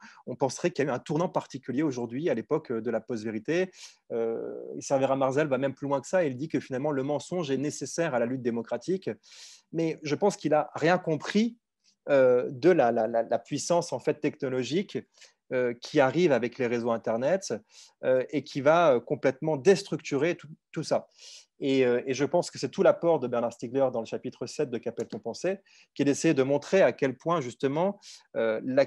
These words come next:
la, la, la, les capacités, en fait, euh, de, de production de la vérité sont altérées, euh,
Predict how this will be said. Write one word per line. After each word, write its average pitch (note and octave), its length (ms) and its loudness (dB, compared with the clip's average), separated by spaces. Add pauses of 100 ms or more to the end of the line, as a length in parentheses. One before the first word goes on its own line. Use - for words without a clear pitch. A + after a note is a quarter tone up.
la, B2+ 200 0
la, A#2 140 2
la, A#2+ 140 -4
les A#2+ 280 -6
capacités, D#3+ 640 0
en C3 100 0
fait, D3 360 0 (500)
euh, A#2 280 0
de, B2+ 320 -2
de C3+ 120 0
production E3 540 -2
de D3+ 60 0
la B2+ 100 2
vérité A#2+ 480 0
sont E3 400 -6
altérées, D3 680 2 (440)
euh, A#2+ 320 2